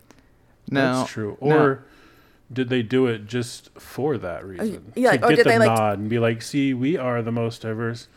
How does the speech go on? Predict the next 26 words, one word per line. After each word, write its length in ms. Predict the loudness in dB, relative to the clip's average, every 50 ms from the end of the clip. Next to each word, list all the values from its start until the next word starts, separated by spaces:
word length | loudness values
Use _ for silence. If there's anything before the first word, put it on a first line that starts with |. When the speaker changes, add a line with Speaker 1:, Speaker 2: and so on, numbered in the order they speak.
| -18 -8 -4
Speaker 3:
Like, 160 | -4 -4 -4
did 80 | -4 -4
they 120 | -4 -4
tokenize 580 | -2 0 0 0 0 -2 -6 -6 -6 -6 -6 -6
her, 80 | -8 -4 0
Speaker 2:
Yeah, 220 | 2 4 4 4
Speaker 3:
kinda? 160 | 2 0 -2 -2
Speaker 2:
exactly. 560 | 0 2 2 2 2 2 0 -4 -8 -8 -6
Speaker 1:
Well, 300 | 0 4 6 8 8 8 6
Speaker 3:
Yeah. 260 | 4 2 -4 -6 -8 -10
Speaker 1:
I'm 300 | -10 -4 0 2 2 2
thinking 320 | 2 2 0 0 2 2 2
that 260 | 2 2 2 2 0 -4 -8 -16 -14 -12 -10 -8 -6
because 640 | -6 -6 -4 -2 0 0 0 0 -2 -4 -8 -12 -16 -18 -20 -20 -10 -4
I 100 | -4 -4 -2
saw 240 | -2 0 0 0 0
this 200 | 0 -4 -6 -4
in 100 | -4 -4
the 60 | -2
article, 640 | -2 -2 -4 -4 -6 -8 -6 -6 -4 -4 -6 -8 -10 _ _ _ _ _ _ -2
they 120 | 0 0
are 100 | 0 0
the 140 | -2 -4 -6
first 420 | -6 -4 -2 -2 -2 -4 -6 _
black 340 | -4 -2 -2 -2 -2 -6 -8
woman 540 | -6 -4 -2 -2 -2 -2 -2 -4 -6 -8 -8